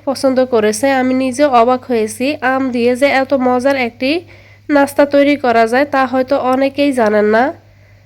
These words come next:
তো রেসিপিটি একবার হলো এভাবে বাসায় বানিয়ে ট্রাই করে দেখবেন। আর রেসিপিটি আপনাদের কাছে কেমন লেগেছে অবশ্যই আমাকে কমেন্ট করে জানাবেন।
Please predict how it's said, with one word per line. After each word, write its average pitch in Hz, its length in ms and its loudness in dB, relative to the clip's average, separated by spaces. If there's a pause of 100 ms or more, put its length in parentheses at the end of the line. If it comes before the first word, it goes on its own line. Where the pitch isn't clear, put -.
(180)
তো 311 80 -4
রেসিপিটি 302 520 0
একবার 262 480 0
হলো 247 320 2
এভাবে 262 360 0
বাসায় 254 360 -2
বানিয়ে 262 300 0
ট্রাই 269 320 -2
করে 277 220 0
দেখবেন। 202 420 -2 (640)
আর 277 100 0
রেসিপিটি 294 480 0
আপনাদের 277 380 0
কাছে 269 260 -4
কেমন 262 380 0
লেগেছে 214 500 -2
অবশ্যই 247 460 -2
আমাকে 247 380 -2
কমেন্ট 262 480 -2
করে 240 180 0
জানাবেন। 220 500 2